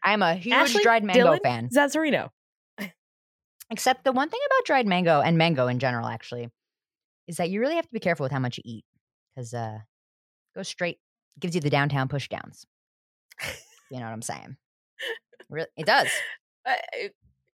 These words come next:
Speaker 2: how could you not know what you're saying? You've painted quite a picture. Um, <laughs> is this, is, is this a phrase you've come up with?
Speaker 1: The downtown push downs?
Speaker 2: Yeah.
Speaker 1: I don't know. I, you know what? Yeah.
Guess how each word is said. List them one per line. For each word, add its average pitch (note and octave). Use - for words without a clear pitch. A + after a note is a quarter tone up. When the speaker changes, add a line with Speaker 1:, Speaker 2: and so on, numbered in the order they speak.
Speaker 2:
how B3
could C4+
you B3+
not A3
know E3+
what D3
you're D3
saying? D#3
You've E3
painted F3+
quite D#3+
a -
picture. -
Um, A3+
<laughs> -
is -
this, E4
is, -
is D#4+
this D#4+
a B3+
phrase B3+
you've A#3
come G#3+
up F3
with? C4
Speaker 1:
The F#3+
downtown D#3+
push D3+
downs? E4
Speaker 2:
Yeah. D#3+
Speaker 1:
I F5+
don't B3+
know. C4
I, -
you B4
know D5
what? C5
Yeah. B2